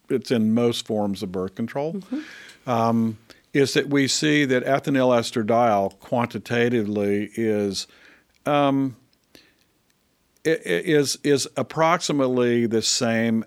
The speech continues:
Speaker 1: as estradiol. So the amount that they're using, let's say it's twenty-five micrograms, whatever it is that, uh, you know, you're using, um, they're getting it right.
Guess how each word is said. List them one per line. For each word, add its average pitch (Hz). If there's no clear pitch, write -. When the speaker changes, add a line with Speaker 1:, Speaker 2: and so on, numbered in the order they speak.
Speaker 1:
as 104
estradiol. 98
So 143
the 143
amount 170
that 147
they're 117
using, 117
let's 98
say 107
it's 95
twenty-five 101
micrograms, 98
whatever 104
it 95
is 98
that, 98
uh, 95
you 107
know, 95
you're 95
using, 110
um, 117
they're 139
getting 143
it 113
right. 104